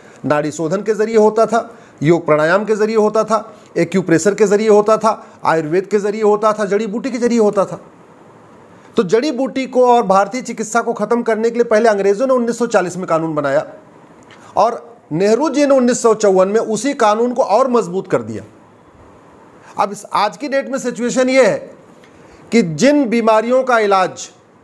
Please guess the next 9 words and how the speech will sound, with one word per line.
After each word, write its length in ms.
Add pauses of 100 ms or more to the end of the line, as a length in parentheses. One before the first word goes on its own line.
(1300)
चरक 240
जी 160
ने 100
लिखा 300
है 160 (360)
चरक 180
संहिता 400
में, 140 (1080)
या 380